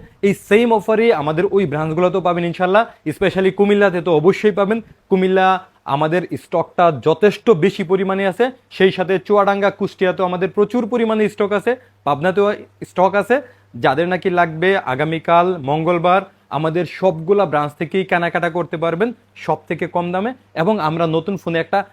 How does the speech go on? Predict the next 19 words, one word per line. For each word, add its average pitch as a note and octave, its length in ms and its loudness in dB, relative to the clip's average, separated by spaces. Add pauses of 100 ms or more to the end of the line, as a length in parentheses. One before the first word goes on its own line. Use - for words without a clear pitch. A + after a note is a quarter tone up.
(220)
আহ, C3+ 340 -2
বলা C#3+ 260 2
যায় D#3 220 -2
যে D#3+ 140 -2
একটু E3+ 280 -4
অ্যাবনর্মাল C#3+ 500 -2
প্রাইসই C#3+ 340 -2
করতেছি। D#3+ 480 -4 (280)
নতুন D#3+ 320 -2
ফোন F3 260 -4
ষোলো F#3 300 2
প্রো D3+ 160 -2
ম্যাক্স, A#2 240 -4 (400)
যেখানে C#3+ 300 -4
একটু - 280 -10
ভালো B2 240 0
প্রাইস E3+ 200 -2
করতে D#3+ 300 -8
চাইতেছি। D3+ 400 -6